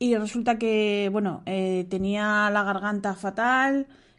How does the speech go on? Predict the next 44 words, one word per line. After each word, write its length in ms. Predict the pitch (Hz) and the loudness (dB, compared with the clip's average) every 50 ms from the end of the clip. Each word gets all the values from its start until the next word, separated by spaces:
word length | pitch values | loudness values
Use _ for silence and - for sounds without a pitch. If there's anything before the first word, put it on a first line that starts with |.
| _ | _
me 100 | - 190 | -6 -6
hacía 260 | 180 180 226 220 208 | -4 -2 0 0 2
ruiditos 420 | 190 196 190 202 214 208 - 208 202 | 2 0 0 0 0 0 -2 -4 -4
por 120 | - 185 | -4 -4
la 80 | 185 185 | -2 -2
noche, 400 | 196 214 214 208 - 240 226 226 | -2 -2 -2 -2 -2 -2 0 0
no 160 | 226 214 208 | 0 0 0
podía 220 | 208 202 202 196 | 0 0 0 0
respirar 500 | 180 190 190 196 - 208 190 185 170 190 | 0 -2 -4 -6 -6 -4 -2 -2 -2 -2
bien, 560 | 196 214 220 226 233 226 233 233 233 233 233 226 | -2 0 0 0 0 0 2 2 4 4 2 2
me 80 | 214 | 0
salía 300 | 202 - 196 202 208 214 | -2 -2 -4 -2 0 0
urticaria 600 | 208 202 202 208 - - 208 214 220 233 226 220 220 | 0 -2 -4 -6 -2 0 0 2 2 2 2 2 2
todo 140 | 226 220 | 2 2
al 80 | 214 208 | 2 2
mismo 300 | 208 208 196 196 202 196 | 2 2 2 0 0 -2
tiempo. 600 | 202 226 233 226 233 226 226 247 247 247 247 247 - - - - _ _ _ | -2 0 2 2 2 2 2 2 0 0 -2 -6 -10 -20 -20 -20 _ _ _
Entonces, 320 | - 240 233 247 247 254 247 | -4 -2 0 2 2 2 2
¿qué 120 | - 269 | 2 2
pasa? 420 | 240 247 220 220 - 208 190 196 | 4 2 2 2 2 -2 -2 -2
Que 280 | - - 214 208 208 202 | 0 0 2 2 2 2
para 220 | 202 - 202 202 220 | 0 0 0 2 2
una 120 | 240 269 | 4 4
vez 200 | 285 294 302 285 | 4 4 2 2
que 80 | - 233 | 0 0
me 100 | 220 196 | -2 0
pongo 240 | 208 233 247 269 277 | 0 2 4 4 6
mala, 260 | 294 302 269 226 226 | 6 6 4 2 2
que 80 | 214 | -2
podía 220 | 185 - 202 208 233 | -4 -2 -2 0 0
ir 80 | 247 | 2
a 80 | 277 277 | 4 6
mi 120 | 277 285 | 6 6
médico, 440 | 294 302 320 294 294 294 - 294 302 | 6 6 4 4 2 0 0 2 4
mi 120 | 285 269 233 | 4 6 6
médico 320 | 233 233 254 269 - 277 | 6 4 2 0 -2 -4
estaba 240 | - - 233 220 214 | -4 -4 -4 -4 -2
de 80 | 208 | -2
vacaciones. 760 | 202 196 196 202 196 - 285 311 294 247 214 190 180 - - - | -2 -2 -2 -4 -4 -2 0 2 2 2 2 0 -2 -4 -6 -4
Entonces 400 | 220 208 - 226 220 202 202 - | -4 -2 -2 -2 -2 -4 -6 -4
tuve 260 | 240 233 240 233 233 | -2 0 0 0 0
que 140 | 240 240 240 | -2 -2 0
ir 300 | 254 262 254 233 - - | 0 0 -2 -4 -6 -8
al, 600 | - 208 202 196 196 196 190 190 190 190 185 180 | -6 -4 -2 -2 0 0 0 0 0 -2 -4 -6